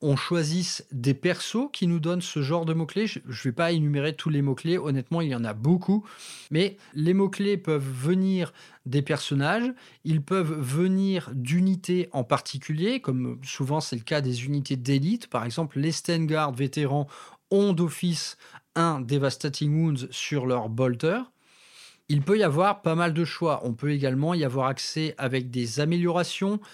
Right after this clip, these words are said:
avec de l'adjonction supplémentaire de personnages. Il y a des escouades qui peuvent accueillir, par exemple, une escouade de Space Marine peut accueillir à la fois, euh,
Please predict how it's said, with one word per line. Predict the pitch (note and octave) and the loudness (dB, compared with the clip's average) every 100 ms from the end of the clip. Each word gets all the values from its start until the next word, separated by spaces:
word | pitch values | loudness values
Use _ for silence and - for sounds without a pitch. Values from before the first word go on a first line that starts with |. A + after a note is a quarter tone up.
| - - - | -20 -20 -4
avec | C#3 C3+ D#3+ D3 | 0 2 2 0
de | C#3 | 0
l'adjonction | C3+ E3 D#3+ C3+ E3+ D#3+ - - F3 | 2 2 0 -2 -2 -2 -4 -2 -2
supplémentaire | - - A3+ A3 G#3+ G3+ F#3+ G3 F#3+ F3 | -2 -2 -2 0 0 0 0 -2 0 0
de | C#3 | 0
personnages. | C#3 D3+ - C#3+ C3 D#3 G3+ D#3 | 0 -2 -2 -2 0 2 0 0
Il | C#3 | -2
y | C3 | -2
a | |
des | B2 A#2+ | -4 -4
escouades | C3 - D3 D3+ D3 | -6 -6 -2 -2 -2
qui | - | -8
peuvent | C3 C3 B2 | -4 -2 -2
accueillir, | A#2+ - C3+ C#3+ - | -2 -2 -2 -2 -2
par | B2 | -4
exemple, | A#2+ C3+ C3+ C3+ - - - _ | -2 -4 -6 -8 -12 -16 -20 _
une | F3+ F3 | 2 4
escouade | F3 - F3+ E3+ | 2 0 -2 -2
de | D3+ | -2
Space | C#3 D#3+ C#3+ - | -4 -4 -4 -2
Marine | D#3 D#3+ C#3+ | 0 0 -2
peut | C#3+ | -2
accueillir | C3 C3 D3 C#3+ | -2 -2 -2 0
à | C3+ | 2
la | C3+ | 0
fois, | - D#3 C#3 - - - - - | 0 -2 -2 -8 -20 -20 -10 -2
euh, | B2+ B2 B2 A#2+ A#2+ A#2+ G#2+ | 0 0 0 -2 -2 -4 -6